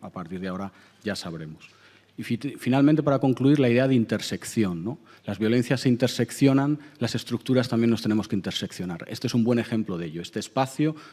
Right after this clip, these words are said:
donde nos encontramos, administración pública, sociedad civil, fiscalía, policía. Si no conseguimos interseccionar las estructuras, no conseguiremos diseñar la mejor intervención para la historia de vida única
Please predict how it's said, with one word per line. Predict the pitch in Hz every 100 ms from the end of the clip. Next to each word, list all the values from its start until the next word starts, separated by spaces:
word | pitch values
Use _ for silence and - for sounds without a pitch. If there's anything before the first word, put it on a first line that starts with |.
| -
donde | 110 107
nos | 104
encontramos, | 107 98 98 123 135 127
administración | 107 101 104 107 110
pública, | 120 120 120 123
sociedad | 117 104 98
civil, | 98 110 120 120 - -
fiscalía, | - 117 107 101 110 113
policía. | 110 104 98 - 113 120 - - _
Si | -
no | 127
conseguimos | 151 147 127 117 -
interseccionar | 107 110 - 107 - 107 120 - -
las | 120 113
estructuras, | 120 - 110 - 135 151 - - - -
no | 131
conseguiremos | 131 120 107 113 120 113
diseñar | 113 - 104 127 156 - - - - _ -
la | 117
mejor | 113 113 156
intervención | 160 156 135 120 110 139 147 151 - - -
para | 107
la | 104
historia | 101 - 135 135 131 107
de | 110
vida | 127 123 - -
única | 147 160 156 165